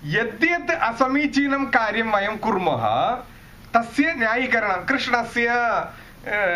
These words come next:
बह्व्यः पत्न्यः सन्ति,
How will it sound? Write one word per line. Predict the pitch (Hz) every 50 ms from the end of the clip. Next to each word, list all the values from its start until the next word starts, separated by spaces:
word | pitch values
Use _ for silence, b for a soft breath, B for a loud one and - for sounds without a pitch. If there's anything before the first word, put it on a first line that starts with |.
| 165 160 156 151 147 143 139
बह्व्यः | 139 135 139 139 143 139 160 185 180 - - 247 247 240 214 226 226
पत्न्यः | - 214 208 - - 208 202 196 185 180 170 175 196
सन्ति, | 185 196 170 147 127 120 175 170 - -